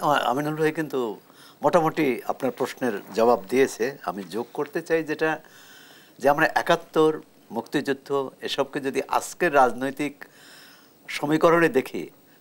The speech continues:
তাহলে এর মীমাংসা হবে না। আর যদি একাত্তরের পটভূমিতে ওই সময়ে যেয়ে দেখি,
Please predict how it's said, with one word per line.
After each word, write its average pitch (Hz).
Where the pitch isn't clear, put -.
তাহলে 139
এর 104
মীমাংসা 107
হবে 73
না। -
আর 95
যদি 101
একাত্তরের 160
পটভূমিতে 160
ওই 165
সময়ে 202
যেয়ে 151
দেখি, 113